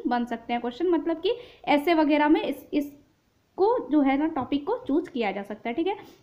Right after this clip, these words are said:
तो इसलिए चलिए देखते हैं हम लोग woman empowerment के बारे में, हम लोग कैसे essay या फिर speech लिख सकते हैं, ठीक है। तो चलिए देखते हैं। सबसे पहले है कि woman empowerment, इसका मतलब होता है नारी का सशक्तिकरण, ठीक है।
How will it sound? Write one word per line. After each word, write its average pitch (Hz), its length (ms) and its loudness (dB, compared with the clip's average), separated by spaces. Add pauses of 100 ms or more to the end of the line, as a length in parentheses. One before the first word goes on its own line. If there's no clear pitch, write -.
तो 294 160 2
इसलिए 330 500 4
चलिए 247 200 0
देखते 247 300 -4
हैं 330 80 2
हम 311 160 4
लोग 392 140 -2
woman 247 380 -2
empowerment 233 520 -4
के - 80 -8
बारे 220 160 -4
में, 254 80 2
हम 277 80 6
लोग - 140 0
कैसे 277 360 -2 (320)
essay 262 320 0
या 285 160 2
फिर 269 200 -2
speech 349 380 -2 (340)
लिख 247 200 0
सकते 208 240 -10
हैं, 214 100 -8
ठीक 339 200 -2
है। 190 140 -8 (300)
तो 214 80 -8
चलिए 196 300 -6
देखते 226 260 -6
हैं। - 420 -2 (580)
सबसे 302 200 -6
पहले 320 240 2
है 349 160 2
कि 359 120 0
woman 262 480 2
empowerment, 247 600 0 (120)
इसका 302 200 -4
मतलब 294 260 2
होता 294 200 -2
है 339 220 0 (420)
नारी 285 360 6
का 392 160 -2
सशक्तिकरण, 285 800 -2
ठीक 339 220 -2
है। 196 160 -4